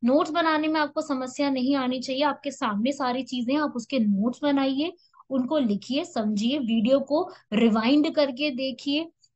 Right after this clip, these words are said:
सारे points note करिए और फिर उसके बाद जो है आपका जब revision करनी होगी आपको, तो आपको बहुत मदद मिलेगी, सारे क्वेश्चन से भी बहुत मदद मिलेगी और जो मैं समझाती हूँ, जो मैं आपको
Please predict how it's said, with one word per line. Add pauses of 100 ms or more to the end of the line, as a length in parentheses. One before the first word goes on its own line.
(100)
सारे (160)
points
note
करिए (280)
और
फिर
उसके
बाद
जो
है (200)
आपका
जब
revision
करनी
होगी
आपको,
तो
आपको
बहुत
मदद (100)
मिलेगी, (460)
सारे
क्वेश्चन
से
भी
बहुत
मदद
मिलेगी
और
जो
मैं
समझाती
हूँ,
जो
मैं
आपको